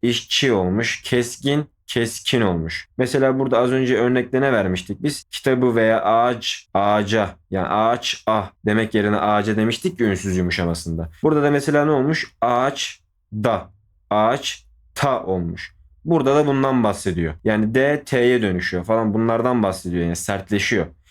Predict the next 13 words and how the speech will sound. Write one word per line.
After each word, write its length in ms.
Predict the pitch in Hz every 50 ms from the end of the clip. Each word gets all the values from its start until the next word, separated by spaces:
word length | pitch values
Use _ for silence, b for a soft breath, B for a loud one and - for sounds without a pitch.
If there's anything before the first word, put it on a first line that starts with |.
| b b b -
Ağaç 360 | - 98 104 113 120 117 -
ta 180 | - - - 131
oluyor. 400 | 120 104 92 87 82 80 78 - - - - -
Ee, 300 | 101 101 98 95 95 90
ünsüz 420 | 113 131 131 - 170 175 151 131
benzeşmesi 600 | 127 127 120 117 120 117 - 131 123 - 151 -
kuralına 420 | - 131 120 117 117 120 131 143
uymayan 420 | 135 147 147 139 135 135 139 135 127
bazı 280 | 127 123 131 131 135
sözcükler 580 | 131 131 - 117 110 110 113 120 - - 135 135
söz 340 | 131 - - 135 131 131 -
konusudur 540 | 123 110 110 107 104 113 104 104 92 92 85
diyor. 220 | 87 85 85 80